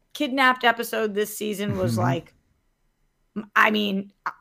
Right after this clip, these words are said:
Speaker 1: you could not look away.
Speaker 2: Yeah.
Speaker 1: But there was a lot of moments, a lot of heart from Gata too,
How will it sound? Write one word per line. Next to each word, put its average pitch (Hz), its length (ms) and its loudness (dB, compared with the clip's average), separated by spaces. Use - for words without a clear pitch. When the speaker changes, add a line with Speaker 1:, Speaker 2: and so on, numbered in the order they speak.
Speaker 1:
you 233 180 -8
could 247 280 0
not 208 240 6
look 202 200 -6
away. 214 680 6
Speaker 2:
Yeah. 98 200 0
Speaker 1:
But 214 140 -6
there 262 140 4
was 254 80 0
a 240 80 2
lot 220 360 6
of 180 140 0
moments, 175 720 -4
a 202 40 4
lot 220 300 6
of 214 80 2
heart 196 340 -2
from 196 200 -8
Gata 185 380 -4
too, 185 600 -2